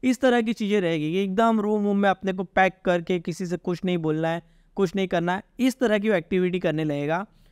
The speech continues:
और एक चीज़ रहेगी, ऐसे लोगों को पॉर्न एडिक्शन बहुत ज़्यादा देखने मिलेगा कि उसको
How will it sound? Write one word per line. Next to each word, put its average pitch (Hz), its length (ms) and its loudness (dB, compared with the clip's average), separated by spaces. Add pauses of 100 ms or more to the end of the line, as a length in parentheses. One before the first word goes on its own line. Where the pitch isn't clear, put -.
(200)
और 277 180 2
एक 277 100 0
चीज़ 247 240 -2
रहेगी, 240 280 0
ऐसे 214 340 -2
लोगों 233 260 -2
को 247 120 -2
पॉर्न 240 500 2
एडिक्शन 226 500 2
बहुत 196 200 0
ज़्यादा 196 220 -2
देखने 165 280 -2
मिलेगा 131 360 -4 (340)
कि 233 80 0
उसको 247 420 -2